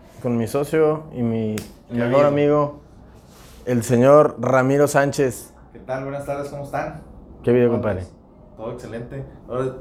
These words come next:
Speaker 2: está bien chida la chamarra, ¿qué onda?
Speaker 1: Eh, pues es que vengo en la Harley.
Speaker 2: Ah, ya.
Speaker 1: Sí, ando, ando de ha-, no soy harleyista, pero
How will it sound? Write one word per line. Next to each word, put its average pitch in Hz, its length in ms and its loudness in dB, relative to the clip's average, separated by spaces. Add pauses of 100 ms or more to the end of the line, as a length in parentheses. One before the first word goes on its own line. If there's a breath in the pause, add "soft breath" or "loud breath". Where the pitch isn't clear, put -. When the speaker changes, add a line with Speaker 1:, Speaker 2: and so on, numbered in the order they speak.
(140)
Speaker 2:
está - 200 -14
bien 127 160 -8
chida 135 200 -6
la 131 140 -6
chamarra, 120 480 -10
¿qué 143 100 -14
onda? 135 320 -10
Speaker 1:
Eh, 110 200 2
pues 104 200 0
es - 60 -6
que 123 100 2
vengo 120 300 4
en 117 100 2
la 101 80 0
Harley. 113 580 -2 (240)
Speaker 2:
Ah, 107 220 -14
ya. - 580 -20
Speaker 1:
Sí, - 220 0
ando, 117 360 6 (100)
ando 123 260 4
de 117 180 4
ha-, 107 60 0
no 131 180 2
soy 151 220 2
harleyista, 147 840 0
pero 104 320 0